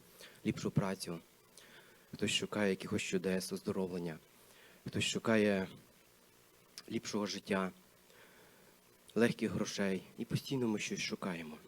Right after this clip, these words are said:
І знаєте, ми постійно знаходимо щось.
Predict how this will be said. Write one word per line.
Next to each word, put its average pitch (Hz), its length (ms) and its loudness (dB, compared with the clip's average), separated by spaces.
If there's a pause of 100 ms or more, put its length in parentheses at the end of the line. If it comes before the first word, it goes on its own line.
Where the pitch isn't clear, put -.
(320)
І 98 60 -2
знаєте, 104 380 2
ми 117 120 4
постійно 117 560 4 (280)
знаходимо 107 500 4
щось. - 380 -8